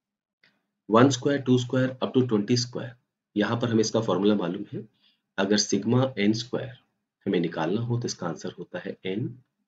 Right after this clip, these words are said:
into n plus one into two n plus one whole divided by six। तो अगर हम n की जगह ट्वेंटी इस formula में put कर दें, तो हमें ये sum मिल जाएगा।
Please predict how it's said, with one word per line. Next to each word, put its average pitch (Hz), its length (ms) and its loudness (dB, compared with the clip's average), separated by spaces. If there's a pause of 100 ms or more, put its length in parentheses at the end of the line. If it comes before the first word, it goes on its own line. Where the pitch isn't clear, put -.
(520)
into 85 360 -2 (640)
n 110 180 6 (140)
plus 156 240 0
one 73 200 -6 (600)
into 90 420 -8 (840)
two 98 180 0
n 107 180 0 (400)
plus 127 320 0
one 78 220 -8 (720)
whole 156 220 8
divided 82 500 0
by 78 120 -6 (960)
six। - 380 -12 (1120)
तो 104 80 0
अगर 117 140 4
हम 123 140 6
n 120 280 4
की 147 60 0
जगह 135 300 2
ट्वेंटी 101 480 2
इस - 140 -8
formula 101 320 4
में 104 120 4
put - 220 0
कर 87 100 0
दें, 82 160 -4
तो - 100 -8
हमें 85 180 -6
ये 87 60 -2
sum 104 220 0
मिल 123 140 4
जाएगा। 120 400 -4